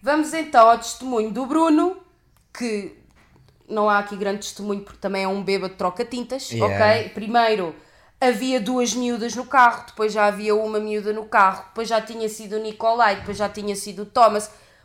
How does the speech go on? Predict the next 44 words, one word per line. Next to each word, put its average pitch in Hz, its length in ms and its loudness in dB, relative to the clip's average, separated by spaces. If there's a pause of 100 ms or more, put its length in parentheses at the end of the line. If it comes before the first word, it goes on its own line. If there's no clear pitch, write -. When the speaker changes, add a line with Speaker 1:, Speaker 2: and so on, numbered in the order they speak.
(160)
Speaker 1:
Uma 254 240 2
grande 262 260 0
confusão 233 520 -4
que 247 60 -18
para 220 100 0
aqui 208 220 -8
vai. 110 220 -14 (400)
Eles 262 260 2
aqui 302 220 -6
do 240 100 -8
testemunho 262 380 -10
do 214 140 -8
Bruno 247 220 -8
tiraram 233 380 -4
tipo 233 260 -14
assim 226 200 -12
umas 233 200 -12
migalhitas 233 920 -8
só 220 380 2
Speaker 2:
Ok. 135 260 2 (360)
Speaker 1:
para 254 200 8
acusar 233 380 0
o 233 60 -8
Thomas, 135 600 -8
ok? 170 300 -6 (120)
Que 190 200 -4
era 196 140 -4
sem 170 200 -10
dúvida 175 380 -10
o, 156 40 -8
o, 151 440 -12
o 160 60 -16
suspeito - 380 -14
Speaker 2:
Claro, 185 140 -10
Speaker 1:
principal, 113 640 -4
não 92 80 -10
é? - 40 -8
Speaker 2:
obviamente. 90 520 -8 (520)
Speaker 1:
E 294 100 -4
vamos 175 260 -8
então 175 240 -10
agora 170 240 -6
à 170 60 -6
parte - 340 -12